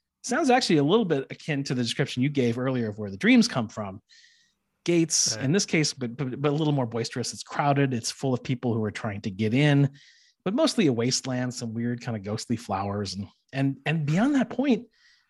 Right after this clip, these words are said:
Speaker 1: we don't really know much about the details because the poets, like everybody else, were afraid to talk too
Speaker 2: Oh,
Speaker 1: much
Speaker 2: yeah.
Speaker 1: about it. They didn't want to offend any of the underworld folks either. That was the equivalent of, you know, saying Candyman three times or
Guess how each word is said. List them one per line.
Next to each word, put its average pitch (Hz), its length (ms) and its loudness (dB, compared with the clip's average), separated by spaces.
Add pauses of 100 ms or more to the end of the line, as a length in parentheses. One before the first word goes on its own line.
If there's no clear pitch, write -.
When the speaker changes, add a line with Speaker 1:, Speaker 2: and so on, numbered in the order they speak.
Speaker 1:
we 165 120 2
don't 220 220 2
really 220 180 4
know 160 180 4
much 208 200 0
about 160 200 -2
the 117 80 -14
details 127 480 -2
because 127 260 -4
the 123 80 -6
poets, - 420 0
like 131 160 -6
everybody 139 380 -2
else, 185 220 0
were 143 100 0
afraid 170 320 -6
to 120 80 -14
talk - 260 -4
too 117 120 0
Speaker 2:
Oh, 123 120 -4
Speaker 1:
much 135 80 -6
Speaker 2:
yeah. 127 60 -4 (120)
Speaker 1:
about - 100 -8
it. - 60 -20 (580)
They 147 340 2
didn't 160 300 2
want 139 160 2
to 123 80 -4
offend 113 440 -4 (520)
any 139 240 2
of 120 80 0
the 131 80 0
underworld 120 380 0
folks 104 280 -6
either. 98 220 -10
That 101 140 -12
was 113 160 -2
the 127 140 2
equivalent 117 520 0
of, 110 200 0 (680)
you 107 100 -4
know, 90 220 -6
saying 104 360 -2
Candyman 110 540 2
three 117 200 -4
times 107 480 -4
or 98 160 -4